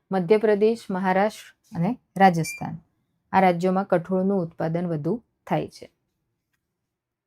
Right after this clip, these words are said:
એના પછીનો પ્રશ્ન, નીચેના પૈકી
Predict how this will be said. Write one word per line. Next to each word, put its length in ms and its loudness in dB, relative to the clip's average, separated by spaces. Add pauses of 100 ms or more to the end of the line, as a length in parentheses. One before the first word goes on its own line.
(1300)
એના 180 0
પછીનો 400 -4
પ્રશ્ન, 340 -8 (100)
નીચેના 460 0
પૈકી 460 -2